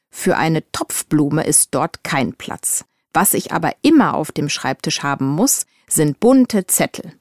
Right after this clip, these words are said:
Wenn ich eine neue Aufgabe bekomme, schreibe ich alle Ideen auf die Zettel.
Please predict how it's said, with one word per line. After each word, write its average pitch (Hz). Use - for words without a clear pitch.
Wenn 160
ich 175
eine 202
neue 240
Aufgabe 156
bekomme, 156
schreibe 220
ich -
alle 254
Ideen 185
auf -
die 240
Zettel. -